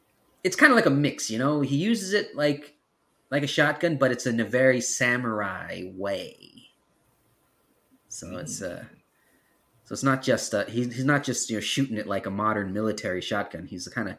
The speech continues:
Speaker 1: using it as if he were trained like a samurai, but was handed a shotgun. So it's, uh, so there it is. Is it him? Those flip-flops and that shotgun.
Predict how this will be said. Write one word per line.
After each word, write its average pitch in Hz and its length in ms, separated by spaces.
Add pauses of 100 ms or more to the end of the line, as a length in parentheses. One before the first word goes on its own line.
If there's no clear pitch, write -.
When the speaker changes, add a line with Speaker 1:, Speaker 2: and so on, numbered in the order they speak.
(480)
Speaker 1:
using 143 360
it 117 120
as 107 240
if 170 180
he 151 120
were 127 180
trained 151 520
like 127 200
a 120 40
samurai, 110 720
but - 280
was 104 160
handed 113 360
a 90 40
shotgun. - 580 (3000)
So - 280
it's, - 240
uh, - 200 (1600)
so - 140
there 87 240
it 87 60
is. 82 340 (1300)
Is 110 140
it 98 100
him? 139 400 (520)
Those - 120
flip-flops - 760
and 135 180
that 127 140
shotgun. - 420